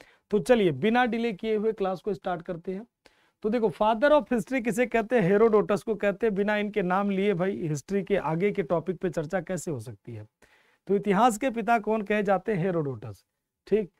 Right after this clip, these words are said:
चलिए अब देखो एंशिएंट हिस्ट्री के बहुत सारे टॉपिक हैं। क्या मतलब ये सारे टॉपिक इंपॉर्टेंट है? हिस्ट्री के बहुत सारे एंशिएंट हिस्ट्री में,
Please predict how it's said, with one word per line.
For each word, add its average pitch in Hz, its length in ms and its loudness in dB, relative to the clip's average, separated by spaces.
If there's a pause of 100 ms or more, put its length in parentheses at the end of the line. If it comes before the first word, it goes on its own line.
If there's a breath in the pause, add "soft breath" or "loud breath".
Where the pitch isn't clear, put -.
(340)
चलिए 202 420 0
अब 233 120 0
देखो 285 200 2
एंशिएंट 269 400 4
हिस्ट्री 285 280 -2
के 294 140 0
बहुत 220 340 2
सारे 226 220 4
टॉपिक 151 380 -2
हैं। 113 200 -12
क्या 233 160 4
मतलब 262 280 0
ये 269 80 2
सारे 220 280 2
टॉपिक 220 320 -4
इंपॉर्टेंट 208 480 -8
है? 240 100 -14 (540)
हिस्ट्री 190 260 -4
के 240 100 -4
बहुत 233 340 0
सारे 220 200 0
एंशिएंट 208 340 -4
हिस्ट्री 208 260 -4
में, 226 140 -6